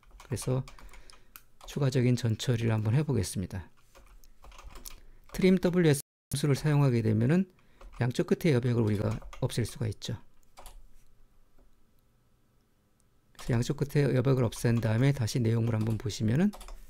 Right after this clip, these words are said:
아, 깨끗하게 여백 없이 잘 텍스트가 추출이 된 거를 볼 수가 있습니다.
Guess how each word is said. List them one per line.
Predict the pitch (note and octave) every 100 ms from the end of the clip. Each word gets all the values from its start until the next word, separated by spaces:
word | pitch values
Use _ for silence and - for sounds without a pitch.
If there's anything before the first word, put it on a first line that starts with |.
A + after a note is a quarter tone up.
| - - -
아, | A#2+
깨끗하게 | A2+ C#3+ C#3+ C#3 A#2 G#2 F2+ - _ _ - -
여백 | B2 A#2+ B2
없이 | G#2 - B2+ F#2 - _ _ _
잘 | - A#2 A2+ A#2
텍스트가 | - - - A#2+ C3 C#3
추출이 | - - C3+ A#2+
된 | G#2
거를 | G#2 G#2 G#2
볼 | - -
수가 | - C#3+
있습니다. | G#2+ - D#2+ C#2 G#2